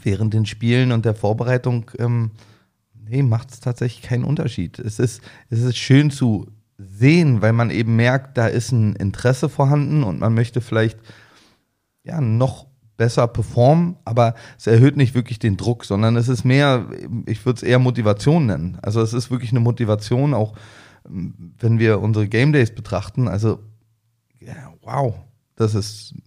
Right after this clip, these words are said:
viel mehr, als ich gedacht hatte, was möglich wäre in diesem Jahr.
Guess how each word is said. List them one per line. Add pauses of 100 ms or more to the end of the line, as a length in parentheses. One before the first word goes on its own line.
(200)
viel
mehr,
als
ich
gedacht
hatte,
was
möglich
wäre
in
diesem
Jahr.